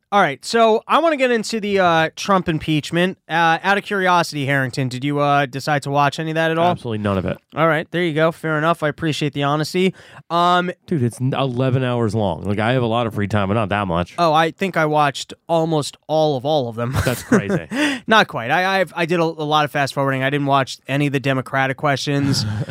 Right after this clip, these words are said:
Speaker 1: I didn't watch,
Speaker 2: <laughs>
Speaker 1: I
Speaker 2: Fair
Speaker 1: didn't
Speaker 2: and balanced Bernstein.
Speaker 1: I didn't watch a lot of Adam Schiff. I, like, I watched everything to get the flavor of it. I did not watch all of them in their entirety, but I did watch too much of them. Um, now, the first thing I was thinking would be, r-, like, r-, just really funny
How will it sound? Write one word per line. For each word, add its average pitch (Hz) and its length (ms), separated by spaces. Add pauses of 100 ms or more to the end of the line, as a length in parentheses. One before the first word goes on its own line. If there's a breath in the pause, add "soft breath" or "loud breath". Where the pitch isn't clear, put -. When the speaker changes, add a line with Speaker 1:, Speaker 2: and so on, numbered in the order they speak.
Speaker 1:
I 139 120
didn't 151 140
watch, 143 380
Speaker 2:
<laughs> - 20
Speaker 1:
I 143 100
Speaker 2:
Fair 143 60
Speaker 1:
didn't 151 140
Speaker 2:
and 135 80
balanced 120 320
Bernstein. 98 440
Speaker 1:
I 151 140
didn't 170 140
watch 160 260
a 151 60
lot 143 340
of 143 80
Adam 143 280
Schiff. 147 520
I, 170 200
like, 185 260
I - 20
watched 220 260
everything 196 340
to 170 60
get 170 120
the 156 80
flavor 147 420
of 151 80
it. 165 220
I 143 120
did 147 140
not 143 180
watch 131 280
all 127 160
of 123 60
them 123 120
in 123 180
their 123 140
entirety, 123 460
but 139 120
I 147 60
did 156 200
watch 151 340 (240 soft breath)
too 190 220
much 165 280
of 135 80
them. 123 280 (420 loud breath)
Um, 160 540 (640)
now, 190 360 (200)
the 180 100
first 339 260
thing 294 100
I - 20
was 208 120
thinking 214 280
would 170 100
be, 160 140
r-, 156 240
like, 156 420
r-, 160 180
just 156 380
really 165 360
funny 139 440